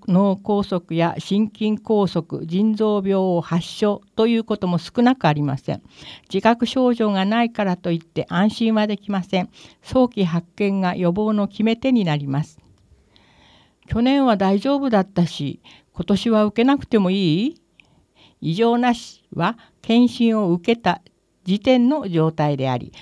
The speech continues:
今後の健康を保証するものではありません。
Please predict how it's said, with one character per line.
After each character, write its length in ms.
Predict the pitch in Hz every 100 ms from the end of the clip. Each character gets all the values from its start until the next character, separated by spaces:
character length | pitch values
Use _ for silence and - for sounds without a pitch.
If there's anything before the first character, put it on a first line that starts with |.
| - _
今 260 | 247 240
後 120 | 208
の 120 | 190 170
健 220 | 185 202
康 180 | 196 202
を 160 | 190
保 160 | 175 185
証 240 | - 226
す 160 | 220 233
る 100 | 226
も 140 | 220
の 120 | 214
で 120 | 214 262
は 160 | 233
あ 60 | 170
り 100 | 175
ま 160 | 170
せ 160 | 156
ん。 80 | 160